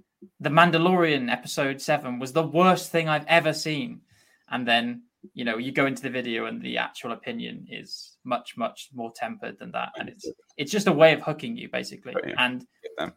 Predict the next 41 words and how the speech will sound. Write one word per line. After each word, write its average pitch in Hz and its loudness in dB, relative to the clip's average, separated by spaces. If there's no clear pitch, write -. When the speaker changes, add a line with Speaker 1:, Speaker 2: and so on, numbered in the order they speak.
Speaker 2:
I - -2
thought - 4
Mandalorian 113 4
Speaker 1:
because 113 6
Speaker 2:
was - -10
good. 147 0
Speaker 1:
Well, 131 4
this 143 -4
week's - -12
is - -20
better. 131 -10
But, - -14
um, - -6
Speaker 2:
<laughs> 190 -10
Speaker 1:
but 160 6
yeah, 156 8
and, 156 2
and 156 0
again, 156 4
this, 139 -6
it, - -16
it 143 -16
always 165 2
comes 143 -4
back 139 0
to 123 -12
these 120 -8
in-, 117 -8
incentives, 123 -6
because 123 -10
why 143 8
do 143 2
we 131 -4
get 131 -4
clickbait? 127 -4
It's 143 -10
because 143 -4
content 143 -2
creators 123 -6
are 120 2
all 135 -6